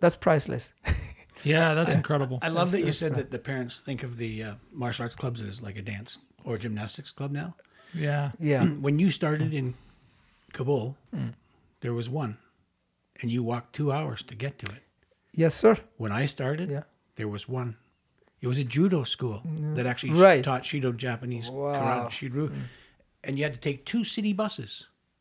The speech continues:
Speaker 3: from my town here up into another city to go to one club. And now they're on almost every corner.
Speaker 1: Every corner.
Speaker 3: So they've
Speaker 1: Mm.
Speaker 3: become so common.
Speaker 1: Commercial, yeah, cool.
Speaker 3: Commercial, yes.
Speaker 1: Commercial,
Speaker 3: Oh my
Speaker 1: yes,
Speaker 3: God,
Speaker 1: yes,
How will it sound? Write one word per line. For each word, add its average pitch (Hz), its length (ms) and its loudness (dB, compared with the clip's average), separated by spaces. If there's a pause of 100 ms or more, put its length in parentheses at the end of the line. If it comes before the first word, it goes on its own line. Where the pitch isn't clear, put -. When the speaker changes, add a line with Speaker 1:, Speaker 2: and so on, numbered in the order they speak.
Speaker 3:
from 120 200 -6
my 123 220 -2
town 113 300 -4
here 127 320 -6 (680)
up 151 140 -8
into 139 220 -2
another 147 320 0
city 139 440 -8 (640)
to 120 60 -10
go 120 180 -2
to 113 80 -4
one 131 380 0
club. 131 380 -4 (540)
And 127 120 0
now 131 500 -4 (300)
they're 127 180 2
on 117 160 -2 (260)
almost 123 380 0
every 120 240 -4
corner. 143 280 -4
Speaker 1:
Every 139 340 0
corner. 135 480 -2 (180)
Speaker 3:
So 151 140 -2
they've 147 180 4
Speaker 1:
Mm. 143 120 0
Speaker 3:
become 151 220 0
so 170 560 0 (720)
common. 175 480 4
Speaker 1:
Commercial, 156 380 4
yeah, 127 160 -6
cool. - 340 -14 (340)
Speaker 3:
Commercial, 170 460 4
yes. 151 200 4
Speaker 1:
Commercial, 143 280 2
Speaker 3:
Oh 147 60 6
my 143 120 4
Speaker 1:
yes, 120 80 0
Speaker 3:
God, 147 280 4
Speaker 1:
yes, 101 120 -4